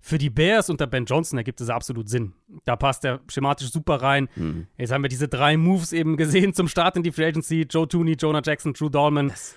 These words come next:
Speaker 2: also
Speaker 1: Komplett andere Interior Offensive Line, komplett anderes Thema. Und,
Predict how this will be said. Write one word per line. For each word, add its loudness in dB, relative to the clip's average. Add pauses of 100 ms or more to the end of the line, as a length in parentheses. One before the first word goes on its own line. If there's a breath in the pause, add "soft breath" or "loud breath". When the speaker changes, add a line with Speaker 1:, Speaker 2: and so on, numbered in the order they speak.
Speaker 2:
also -10 (440)
Speaker 1:
Komplett 4
andere 2
Interior 2
Offensive -6
Line, 0
komplett 0
anderes -2
Thema. 0
Und, -4